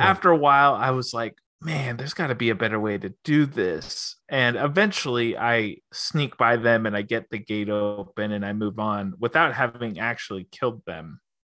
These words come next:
And I move on and I, you know, get the first tower, the first beacon, and I light it. And then I go back to where I was. And if I would have just spent two more minutes going a little further south on the map, the sword was literally right there.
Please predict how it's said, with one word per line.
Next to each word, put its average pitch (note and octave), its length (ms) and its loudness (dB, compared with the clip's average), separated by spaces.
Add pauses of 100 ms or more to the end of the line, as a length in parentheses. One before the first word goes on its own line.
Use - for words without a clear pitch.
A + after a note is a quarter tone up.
(540)
And B2 120 -4
I A#2 80 0
move B2 300 0
on A2 340 2
and G#2 140 -2
I, G2+ 460 -6 (200)
you A#2+ 120 -8
know, G2+ 140 -4
get A2+ 200 -6
the A2 80 -6
first - 320 -6
tower, G#2+ 340 0
the G2+ 120 -6
first - 300 -10
beacon, G2 360 -8
and G2 140 -8
I G2 80 -6
light F#2+ 320 -8
it. G2+ 140 -8 (260)
And C3 80 -4
then B2 100 2
I B2 40 -2
go B2 140 0
back B2+ 220 0
to - 80 -12
where A#2+ 140 4
I A#2 40 4
was. C3+ 320 0
And D3 80 -2
if D#3+ 120 -6
I A3 80 0
would B3+ 160 -4
have A#3+ 80 -4
just G3 200 -4
spent - 320 -4
two G#3 220 -6
more F#3 200 0
minutes - 580 -6 (500)
going D#3+ 240 2
a C3 60 2
little E3 360 0
further E3+ 400 2
south C#3 360 -2
on C3 120 0
the B2 80 -2
map, G#2+ 360 -4
the C3 100 0
sword G3 400 4
was C#3+ 160 2
literally D#3 600 2
right G2+ 320 -2
there. A#1 460 -10